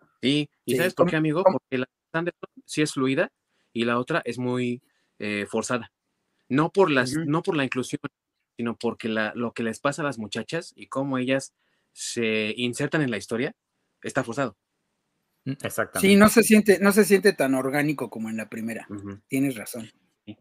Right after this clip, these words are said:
Speaker 1: Y tan orgánico tampoco a lo que está en la historia de las Anderson. Lo más orgánico, entre comillas, que hay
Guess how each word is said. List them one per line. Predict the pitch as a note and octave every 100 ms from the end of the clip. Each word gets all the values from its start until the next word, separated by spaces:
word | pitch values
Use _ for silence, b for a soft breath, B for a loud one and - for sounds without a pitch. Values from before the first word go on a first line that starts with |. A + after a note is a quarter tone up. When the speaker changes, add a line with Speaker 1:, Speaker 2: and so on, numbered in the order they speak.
| _ B B -
Speaker 1:
Y | D#3+ C3+
tan | D3 C#3+
orgánico | C3+ D3 D3+ -
tampoco | F3+ D#3 D#3+ F3+ -
a | B2 B2
lo | A#2 -
que | A#2
está | C3+ C3+
en | C3+
la | A#2+
historia | A2 B2+ B2 A#2+
de | G#2+
las | G2+ -
Anderson. | C3+ A#2+ F#2 b b -
Lo | B2 C3
más | G3+ -
orgánico, | B2 B2 A#2 A#2 C#3 D3+ - E3+
entre | A2 G#2
comillas, | - A#2 B2 C#3 D#3+
que | - A2
hay | D3